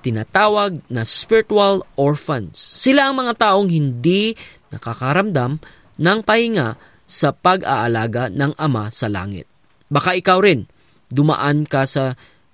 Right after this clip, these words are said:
or dumadaan sa ganitong pakiramdam. That's why we are so glad about our series this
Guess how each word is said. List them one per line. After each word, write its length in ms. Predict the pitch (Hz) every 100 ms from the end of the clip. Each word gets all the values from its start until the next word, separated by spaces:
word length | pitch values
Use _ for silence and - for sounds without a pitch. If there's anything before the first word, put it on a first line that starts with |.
| _
or 400 | 214 185 143 160 -
dumadaan 960 | - 120 110 113 117 147 151 170 175 - _
sa 240 | - - 110
ganitong 560 | 117 107 113 107 117
pakiramdam. 720 | - - 107 104 113 101 - - _ _ _ _ - - - -
That's 320 | - 254 -
why 320 | 160 151 151 -
we 240 | - 131
are 240 | 80 113
so 400 | 117 - 233 240
glad 480 | 190 151 196 160 - -
about 320 | 113 113 113
our 160 | - 107
series 720 | - - 156 151 151 147 -
this 480 | - 110 113 -